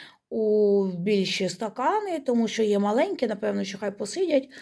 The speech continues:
а ось такі вже є чималі, то, думаю, треба пересадити. А то я пересаджувала із, також із стаканчиків, вони в мене поросли по двоє, по троє, тому що я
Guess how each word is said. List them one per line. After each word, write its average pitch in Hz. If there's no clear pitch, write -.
а 226
ось 214
такі 233
вже 220
є 214
чималі, 233
то, 226
думаю, 277
треба 254
пересадити. 208
А 254
то 254
я 427
пересаджувала 269
із, 262
також 269
із 240
стаканчиків, 262
вони 226
в 262
мене 226
поросли 220
по 214
двоє, 196
по 196
троє, 285
тому 226
що 247
я 202